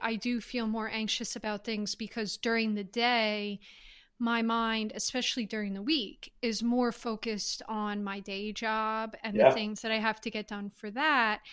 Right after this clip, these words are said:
Speaker 1: that by the time night comes, which, you know, before we moved into this quarantine life,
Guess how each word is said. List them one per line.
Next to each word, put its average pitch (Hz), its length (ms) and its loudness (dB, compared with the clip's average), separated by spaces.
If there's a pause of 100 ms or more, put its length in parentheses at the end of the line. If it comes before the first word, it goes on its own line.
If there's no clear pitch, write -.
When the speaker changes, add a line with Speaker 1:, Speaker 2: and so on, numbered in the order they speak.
(300)
Speaker 1:
that 240 160 0
by 240 100 2
the 226 120 0
time 220 340 -2
night 247 300 0
comes, 214 640 -2
which, 220 500 -2 (100)
you 226 120 -2
know, 208 140 -2
before 220 480 -4
we 208 480 -4 (100)
moved 214 320 -2
into 214 340 -2
this 202 280 -8
quarantine 247 680 2
life, 196 360 -6